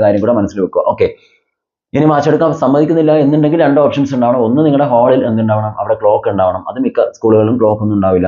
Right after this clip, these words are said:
അറിയാലോ. സ്കൂളുകളാണ് നിങ്ങൾ എക്സാം, ഏ, സെന്റർ ആയിട്ട് ഉണ്ടാവുക. ക്ലോക്ക് വെച്ച രണ്ടാം ദിവസം കുട്ടികളെ അതൊക്കെ തകർക്കും. അപ്പൊ അത് എന്തായാലും ഉണ്ടാവില്ല. പിന്നെ ഉണ്ടാവുന്നത് ടീച്ചേഴ്സാണ്. ഇൻവിജിലേറ്റേഴ്സിന്റെ കയ്യിൽ അവരുടെ ഫോണോ അല്ലെങ്കിൽ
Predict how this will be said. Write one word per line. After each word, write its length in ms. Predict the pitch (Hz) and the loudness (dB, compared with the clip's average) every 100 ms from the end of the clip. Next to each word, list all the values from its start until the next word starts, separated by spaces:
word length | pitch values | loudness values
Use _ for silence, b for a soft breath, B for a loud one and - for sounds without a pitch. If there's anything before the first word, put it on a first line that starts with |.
| 87 | 0
അറിയാലോ. 300 | 113 101 87 87 _ | 0 2 -2 -6 _
സ്കൂളുകളാണ് 520 | - 110 110 104 107 113 | -2 0 2 2 0 -2
നിങ്ങൾ 140 | 104 104 | 0 -2
എക്സാം, 220 | 101 104 107 - - | -2 -2 -2 -4 -4
ഏ, 20 | 92 98 | -4 -2
സെന്റർ 180 | 101 95 | -2 0
ആയിട്ട് 140 | 98 98 | 0 0
ഉണ്ടാവുക. 260 | 90 92 143 B B B B _ | 0 2 0 B B B B _
ക്ലോക്ക് 220 | 151 151 151 | 0 0 2
വെച്ച 140 | 135 139 | 0 0
രണ്ടാം 220 | 123 117 117 | 0 0 0
ദിവസം 180 | 113 113 | -2 -4
കുട്ടികളെ 240 | 107 110 104 | -2 0 0
അതൊക്കെ 180 | 98 95 | 0 0
തകർക്കും. 280 | 90 90 98 | 0 0 -2
അപ്പൊ 120 | 113 | 0
അത് 140 | 107 120 120 | 2 2 2
എന്തായാലും 260 | 120 117 113 | 4 2 2
ഉണ്ടാവില്ല. 300 | 104 98 90 113 | 2 2 0 0
പിന്നെ 200 | 120 147 127 | 2 2 2
ഉണ്ടാവുന്നത് 340 | 127 123 131 127 | 2 2 0 -2
ടീച്ചേഴ്സാണ്. 480 | 107 117 113 113 117 _ _ - | 0 0 -2 -6 -8 _ _ -2
ഇൻവിജിലേറ്റേഴ്സിന്റെ 640 | 143 151 180 175 170 160 165 | 2 4 4 2 0 0 0
കയ്യിൽ 160 | 139 156 | 0 2
അവരുടെ 160 | 131 107 | 0 -2
ഫോണോ 180 | 120 120 113 | -2 -2 -2
അല്ലെങ്കിൽ 240 | 110 | -2